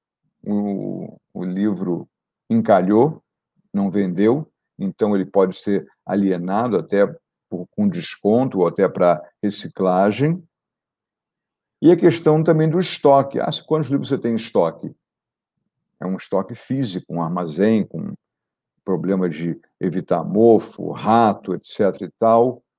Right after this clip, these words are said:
com um trabalho grande de custo de armazenamento. Já no livro eletrônico,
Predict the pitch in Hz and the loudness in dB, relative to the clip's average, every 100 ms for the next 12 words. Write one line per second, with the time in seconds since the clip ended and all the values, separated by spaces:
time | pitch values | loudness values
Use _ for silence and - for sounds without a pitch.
0 | _ 107 104 110 98 104 107 92 101 104 | _ -8 -4 -2 0 0 0 0 -2 -2
1 | 110 110 110 107 120 110 127 117 110 117 | -4 -6 -10 -8 -8 -4 -2 -2 0 0
2 | 127 110 95 92 _ _ _ _ 160 127 | 2 0 0 -4 _ _ _ _ -4 4
3 | 185 185 165 139 151 147 147 185 190 156 | 6 6 4 4 4 2 2 2 2 0
4 | 104 - | -2 -8